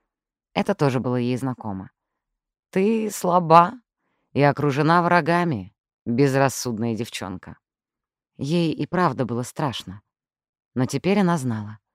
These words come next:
Страх обычно означает, что ты стоишь на пороге чего-то нового, каких-то перемен, чего-то потенциально хорошего. Она больше не собиралась избегать страха. Эви ответила сделанной скромностью.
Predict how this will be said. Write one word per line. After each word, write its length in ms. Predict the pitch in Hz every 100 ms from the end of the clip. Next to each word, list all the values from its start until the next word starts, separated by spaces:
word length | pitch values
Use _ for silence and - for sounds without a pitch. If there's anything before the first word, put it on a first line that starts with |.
| _ _ _ _ _
Страх 480 | - - 170 175 160
обычно 420 | 147 156 - 139
означает, 640 | 120 139 - 170 151 - _ _ _ _ -
что 200 | - 160
ты 100 | 160
стоишь 340 | - 160 147
на 80 | 151
пороге 340 | 143 147 143
чего-то 360 | 131 143 139 151
нового, 500 | 170 170 123 110 107 _ _ _
каких-то 380 | - 147 165 151
перемен, 560 | - 151 160 147 107 104 _ _ _ _ -
чего-то 400 | 170 175 180 165
потенциально 680 | 175 175 170 - 175 156 151
хорошего. 600 | - 165 123 - 120 - _ _ _ _ _ _ _ -
Она 240 | 156 165
больше 320 | 151 156 147
не 80 | 156
собиралась 560 | - 165 180 135 123 -
избегать 520 | 127 123 131 120 -
страха. 460 | - 117 104 98 - _ _ _ _ _ _ _ -
Эви 300 | 175 175 165
ответила 540 | 147 151 156 151 143
сделанной 420 | 131 135 127 127
скромностью. 680 | 123 - 120 107 107 - 110